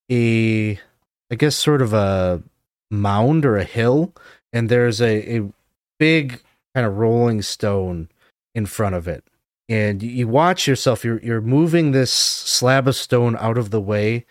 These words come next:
and there is a, an entrance there and stone steps leading down.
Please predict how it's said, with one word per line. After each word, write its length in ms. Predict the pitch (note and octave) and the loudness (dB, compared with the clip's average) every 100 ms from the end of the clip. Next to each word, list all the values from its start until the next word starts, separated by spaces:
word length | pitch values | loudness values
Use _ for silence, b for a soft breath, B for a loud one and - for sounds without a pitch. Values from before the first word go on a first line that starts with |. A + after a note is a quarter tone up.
| b b _ - | b b _ -8
and 180 | A2+ G#2 | -4 0
there 200 | A#2 A#2 | 2 2
is 180 | G#2+ | 0
a, 400 | G#2+ G2+ G2 F#2 - _ _ _ | 0 -2 -2 -6 -12 _ _ _
an 120 | A#2+ A#2 | -8 0
entrance 560 | C3 A#2 A2+ G2+ - | 0 0 -4 -6 -10
there 340 | - G2 F2+ E2+ | -8 -6 -6 -8
and 160 | E2+ | -8
stone 460 | G2 - C3+ C#3 C#3 | -10 -2 0 2 0
steps 560 | - - A#2 - - - | -2 -2 -2 -2 -8 -6
leading 360 | A2 G2+ F#2 | -4 -4 -6
down. 500 | F2 F2 D#2+ B1 - | -6 -8 -8 -12 -18